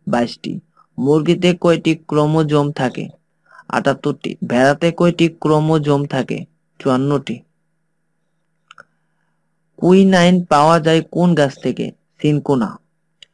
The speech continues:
কমলা লেবুতে কোন অ্যাসিড পাওয়া যায়? অ্যাসকার্বিক অ্যাসিড। বাংলাদেশে সর্বোচ্চ উদ্ভিদ কোনটি? বৈলাম। আঙ্গুরে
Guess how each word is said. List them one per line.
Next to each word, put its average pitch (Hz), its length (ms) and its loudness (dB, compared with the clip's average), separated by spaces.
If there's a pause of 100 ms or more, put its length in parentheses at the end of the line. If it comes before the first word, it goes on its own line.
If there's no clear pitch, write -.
(340)
কমলা 151 320 2
লেবুতে 180 540 2
কোন 180 280 2
অ্যাসিড 156 380 -4
পাওয়া 135 240 2
যায়? 117 240 -6 (500)
অ্যাসকার্বিক 147 1040 0
অ্যাসিড। 123 380 -6 (140)
বাংলাদেশে 156 600 0
সর্বোচ্চ 151 560 0
উদ্ভিদ 156 460 0
কোনটি? 135 380 -4 (380)
বৈলাম। 123 520 0 (2500)
আঙ্গুরে 170 500 4